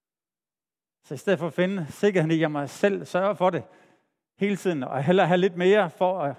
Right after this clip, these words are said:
hele tiden have nok, så siger Jesus, "Hey, derfor skal I ikke bekymre jer."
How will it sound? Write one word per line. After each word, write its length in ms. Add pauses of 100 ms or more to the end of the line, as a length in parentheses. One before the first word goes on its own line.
(120)
hele 160
tiden 200
have 100
nok, 200
så 140
siger 340 (520)
Jesus, 300
"Hey, 360 (460)
derfor 500 (300)
skal 220
I 40
ikke 140
bekymre 420
jer." 60